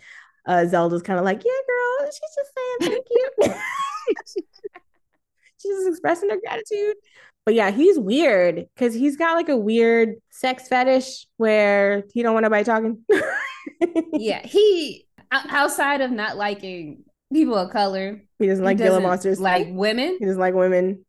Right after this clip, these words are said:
Speaker 1: He doesn't like anybody but
Speaker 2: Mm-mm.
Speaker 1: probably other white men. <laughs>
Speaker 2: Yeah.
Speaker 1: Yeah.
Speaker 2: That's, like, the only per-, group of people he respects.
Speaker 1: Yeah, that is. Um, he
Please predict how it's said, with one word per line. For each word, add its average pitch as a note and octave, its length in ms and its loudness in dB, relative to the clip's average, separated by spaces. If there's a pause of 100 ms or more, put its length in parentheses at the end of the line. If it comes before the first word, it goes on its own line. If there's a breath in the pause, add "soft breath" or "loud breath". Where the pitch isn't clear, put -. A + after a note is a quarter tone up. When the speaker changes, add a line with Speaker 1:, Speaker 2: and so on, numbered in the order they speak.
Speaker 1:
He G3+ 60 -2
doesn't F#3 140 0
like F3+ 140 0
anybody F#3 420 4
but E3+ 240 2
Speaker 2:
Mm-mm. E3 120 -10
Speaker 1:
probably F3+ 240 2
other E3+ 160 2
white E3 180 0
men. F3 380 2
<laughs> D4 1200 -8
Speaker 2:
Yeah. F3+ 360 -8 (140)
Speaker 1:
Yeah. G3+ 340 0
Speaker 2:
That's, A#3 200 4
like, D4+ 160 2
the A#3+ 80 2
only B3 360 -4
per-, - 160 -10 (320)
group C4+ 260 -2
of G#3 120 -6
people A3 240 -8
he G#3+ 140 -6
respects. G3+ 600 -12 (380 loud breath)
Speaker 1:
Yeah, A#3 680 0 (100)
that C4 280 2
is. F#3+ 520 4
Um, G#3 540 0 (100)
he B3+ 880 -4